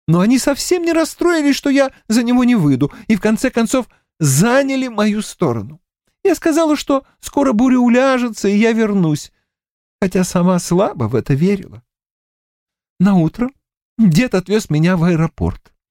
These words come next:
Мы продумали легенду на тот случай, если Лука станет допытываться, куда я пропала. Они должны были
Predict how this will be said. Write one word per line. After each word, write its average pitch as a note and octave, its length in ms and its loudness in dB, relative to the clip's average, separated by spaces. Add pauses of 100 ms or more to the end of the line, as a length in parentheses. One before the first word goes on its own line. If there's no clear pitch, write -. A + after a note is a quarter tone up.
(440)
Мы F3 320 2 (200)
продумали E3 580 0
легенду D#3 560 0
на D#3+ 120 0
тот E3+ 200 -4
случай, C#4+ 340 0
если F#3 220 0
Лука F3+ 340 0
станет G#3 400 0
допытываться, C3 760 -4 (320)
куда D4+ 180 0
я C4+ 60 -2
пропала. F#3 520 -6 (1000)
Они D#3 200 2
должны D3 480 0
были F#3 400 0